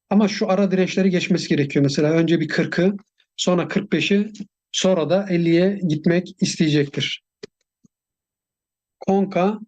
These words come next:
Bu yeni bir kağıt anladığım kadarıyla. Ee, daha doğrusu ilk defa inceliyorum. Şu bölgenin üstünde kalması olumlu. Bakın. Teknik olarak şu kısmın,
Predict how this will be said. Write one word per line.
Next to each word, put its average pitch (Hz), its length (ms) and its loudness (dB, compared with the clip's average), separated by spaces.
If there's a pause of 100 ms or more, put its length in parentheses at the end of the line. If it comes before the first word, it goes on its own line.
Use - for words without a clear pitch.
(3500)
Bu 160 60 2
yeni 208 260 4
bir 202 100 -4
kağıt 165 240 0
anladığım 156 320 0
kadarıyla. 156 540 0 (160)
Ee, 156 300 2
daha 170 220 0
doğrusu 180 320 0
ilk 170 180 0
defa 170 240 -2
inceliyorum. 151 560 2 (800)
Şu 202 200 2
bölgenin 214 340 2
üstünde 208 280 0
kalması 202 440 2
olumlu. 190 460 0 (400)
Bakın. 165 480 -2 (800)
Teknik 202 380 0
olarak 202 680 0 (180)
şu - 360 -2
kısmın, 190 640 0